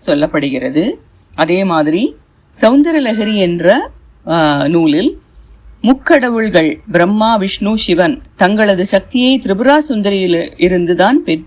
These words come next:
பெறுகிறார்கள் என்றும் அந்த சௌந்தரலஹரியில் சொல்லப்படுகிறது.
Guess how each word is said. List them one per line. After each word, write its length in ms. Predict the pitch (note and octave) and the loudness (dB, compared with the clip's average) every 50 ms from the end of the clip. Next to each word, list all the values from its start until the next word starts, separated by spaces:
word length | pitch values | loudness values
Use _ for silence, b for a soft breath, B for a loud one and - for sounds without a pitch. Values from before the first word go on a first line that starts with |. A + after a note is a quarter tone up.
| - - | -4 0
பெறுகிறார்கள் 720 | G3+ F3+ G3 G#3 G3+ G#3 F#3+ E3+ D#3+ D#3 D3+ D3+ E3 E3 | 0 0 2 0 0 0 2 2 0 0 0 0 0 0
என்றும் 460 | D#3+ D3 C#3+ C3+ D#3+ G#3 C4+ A4 - B B B B B B B B B | 0 -2 -2 -2 -2 -2 -2 -2 -4 B B B B B B B B B
அந்த 540 | D#3+ F3 F3+ E3+ D3+ D#3+ C#3+ C#3+ C#3 C3 - - - - - | -2 0 0 2 2 2 2 2 0 -2 -4 -6 -4 0 0
சௌந்தரலஹரியில் 800 | - F#3+ G#3 - - F#3 F3 D3+ C#3+ C#3 - D3 D3 E3+ G3+ G3 | 2 2 2 0 0 0 2 2 0 0 2 0 2 2 0 -2
சொல்லப்படுகிறது. 840 | - D3+ D3+ D4+ D4+ - D3 C3+ C3 C3+ C3+ C3+ C3 C#3+ E3 A3+ | -2 -2 -2 -2 -2 -2 -4 -6 -4 -6 -4 -4 -2 -2 -2 -2